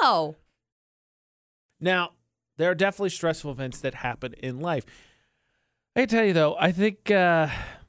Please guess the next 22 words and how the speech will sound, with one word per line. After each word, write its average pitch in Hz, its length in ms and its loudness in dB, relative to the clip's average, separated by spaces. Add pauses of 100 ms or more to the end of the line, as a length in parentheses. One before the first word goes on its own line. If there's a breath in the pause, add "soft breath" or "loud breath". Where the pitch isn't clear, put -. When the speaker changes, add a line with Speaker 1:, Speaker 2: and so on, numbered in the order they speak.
Speaker 2:
not 196 300 2
to 180 80 -4
diminish 180 480 0
anyone's, 151 420 0
everybody 175 460 0
can 147 100 -4
go 151 80 2
be 147 140 0
going 139 260 0
through 131 140 -8
something. 135 340 -2
It 139 120 -8
can 147 100 -6
be 160 160 -2
extremely 180 400 -4
difficult. 160 400 -4
So - 100 -10
not 185 220 0
to 170 80 -4
diminish 160 420 -2
that, 180 300 2
but 156 100 0